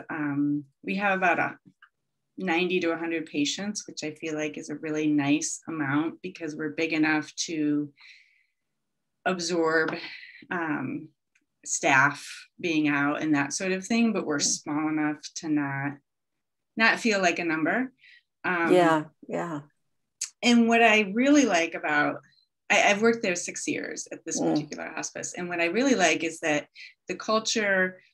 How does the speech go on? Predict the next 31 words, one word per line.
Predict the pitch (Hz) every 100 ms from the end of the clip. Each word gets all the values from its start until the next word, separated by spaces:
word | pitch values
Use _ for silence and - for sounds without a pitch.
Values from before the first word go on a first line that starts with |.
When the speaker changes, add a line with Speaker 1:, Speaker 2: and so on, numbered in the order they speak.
| _ -
Speaker 1:
of | 185
this | 185 185
hospice | - 170 170 - 170 160 -
is | 165 156 156 - -
the | 185 175
nurses | 170 175 185 196 180
and | 170 156
social | - 160 - 165
workers | 170 170 165 -
do | 165 151
joint | 156 151 151
visits, | 190 190 240 233 - - _ _
um, | 170 156 151 143
especially | 165 - 170 - 175 160 151
the | 156
Speaker 2:
Oh, | -
Speaker 1:
first | 214 175 214
Speaker 2:
that's | 262 -
Speaker 1:
visit. | - -
Speaker 2:
great. | - 240 - 294 269 - - _
That's, | 285 - - - -
Speaker 1:
So | 226 196
Speaker 2:
see, | 196 196
Speaker 1:
we | 233
Speaker 2:
that's | 254
Speaker 1:
come | 294 254
out | 208 202 - 339
with | 311 -
the | 277
Speaker 2:
great. |
Speaker 1:
nurse, | 254 220 214 208 208 214 - -